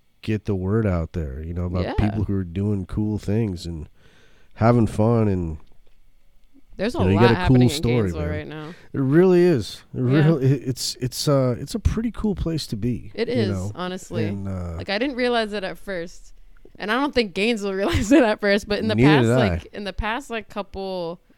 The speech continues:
Speaker 2: like, few months even, Gainesville
Speaker 1: <laughs>
Speaker 2: has, like, really become a
Speaker 1: Gainesville's
Speaker 2: really
Speaker 1: stepping
Speaker 2: cool
Speaker 1: up.
Speaker 2: place. Yeah.
Speaker 1: I watched a video online, like,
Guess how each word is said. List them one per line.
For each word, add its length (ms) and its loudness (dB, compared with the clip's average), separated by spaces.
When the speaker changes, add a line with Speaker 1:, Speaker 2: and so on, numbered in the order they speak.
Speaker 2:
like, 180 -8
few 220 -2
months 400 -6
even, 280 -10
Gainesville 440 2
Speaker 1:
<laughs> 0 -
Speaker 2:
has, 240 -4
like, 180 -4
really 760 -4
become 240 0
a 60 8
Speaker 1:
Gainesville's 360 4
Speaker 2:
really 160 6
Speaker 1:
stepping 160 6
Speaker 2:
cool 120 6
Speaker 1:
up. 120 6
Speaker 2:
place. 340 -6
Yeah. 240 -2
Speaker 1:
I 60 6
watched 340 4
a 60 4
video 600 4
online, 680 2
like, 220 -6